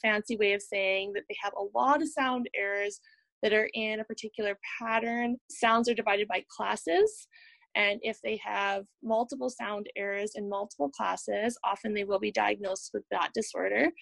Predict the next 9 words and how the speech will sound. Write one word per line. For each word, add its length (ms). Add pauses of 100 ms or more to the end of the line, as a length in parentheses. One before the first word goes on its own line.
(520)
And 600 (160)
that 320
shows 380
me 220
that 240
they 260
have 320
a 80
weak 220